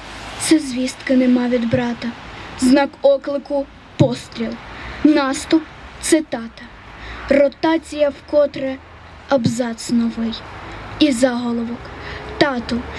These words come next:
вертайся живий». Всі знаки у реченнях ставить війна. Освічена, кажеш. Жорстока вона.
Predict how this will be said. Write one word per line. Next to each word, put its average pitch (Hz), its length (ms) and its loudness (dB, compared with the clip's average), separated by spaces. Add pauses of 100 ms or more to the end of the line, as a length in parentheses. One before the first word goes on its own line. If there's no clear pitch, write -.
(160)
вертайся 311 800 0
живий». 247 440 -6 (640)
Всі - 280 2
знаки 277 560 4
у 269 160 6
реченнях 277 600 0
ставить 262 560 0
війна. 262 400 0 (840)
Освічена, 262 1040 2
кажеш. 233 540 -4 (600)
Жорстока 302 920 4
вона. 277 420 0